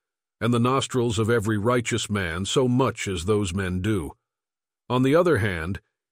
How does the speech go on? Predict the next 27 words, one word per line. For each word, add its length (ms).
if 180
every 260
man 380
will 140
do 160
the 100
best 300
he 80
can, 460
and 240
as 120
far 400
as 160
he 100
knows 360
how, 420
it 120
will 140
be 140
well 300
with 200
him, 200
and 140
he 140
will 180
be 180
blessed 680